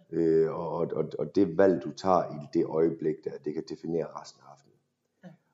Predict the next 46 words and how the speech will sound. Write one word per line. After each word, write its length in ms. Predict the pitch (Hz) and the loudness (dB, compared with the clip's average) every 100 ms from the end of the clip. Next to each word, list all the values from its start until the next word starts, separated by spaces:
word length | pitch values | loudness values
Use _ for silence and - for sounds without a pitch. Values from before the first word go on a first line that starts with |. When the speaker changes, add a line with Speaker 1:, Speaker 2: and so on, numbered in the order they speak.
| _ | _
Speaker 1:
Og 140 | 82 87 | -2 0
jeg 80 | 87 | 0
har 140 | 87 - | -2 0
altid 260 | 98 - | 0 -2
synes, 240 | - 87 - | -12 -14 -6
den 180 | 82 | -2
del 140 | 87 85 | 0 0
var 100 | 76 | -2
vanvittigt 420 | 85 85 87 78 | -4 -2 -4 -6
interessant. 480 | - 71 73 - _ _ _ | -12 -16 -18 -20 _ _ _
Speaker 2:
Ja. 100 | 196 160 _ _ _ _ _ _ _ - | -14 -14 _ _ _ _ _ _ _ -8
Ja, 60 | 170 | -6
der, 240 | 175 127 - - | -6 -10 -10 -10
der 120 | 175 | -8
må 80 | 165 | -8
adrenalin 560 | 160 160 165 185 175 | -10 -10 -10 -10 -12
jo 180 | 165 156 156 | -12 -12 -14
ligesom 320 | 170 170 160 | -14 -16 -16
køre 260 | 170 160 160 - | -16 -16 0 8
Speaker 1:
Et 160 | 120 | 8
hundrede. 320 | 117 139 156 90 | 8 4 4 4
Speaker 2:
ekstra, 140 | 80 - - 220 | 0 -10 -12 -10
ekstra. 60 | - | -2
<laughs> 40 | |
Speaker 1:
Og 80 | - | 6
når 80 | 107 | 8
det 100 | 110 | 8
så 140 | 135 | 4
fungerer, 540 | 127 127 123 190 165 90 | 0 -2 0 4 4 4
når 100 | 85 | 0
det 100 | 87 | 0
så 120 | 110 | 0
virker, 460 | 104 123 151 85 76 _ _ | 2 0 0 -4 -8 _ _
Speaker 2:
Ja. 80 | - - | -8 -2
Speaker 1:
altså 180 | 98 101 | -2 0
sådan, 440 | 143 139 120 - | 2 2 2 0
de 100 | 131 | 2
der 120 | 127 | 2
små 280 | 113 143 143 | 2 4 2
katastrofer 640 | - 90 85 95 117 120 85 | 4 0 0 -2 -2 -4 -10
kan 220 | - 80 90 | -6 -2 2
ende 300 | 104 120 107 | 2 4 6
med 120 | 90 | 6
at 160 | 85 78 | 4 -4
gøre 260 | - 80 80 | -6 -6 -6
koncerten 600 | 80 78 85 90 - | -10 -6 -4 -4 -6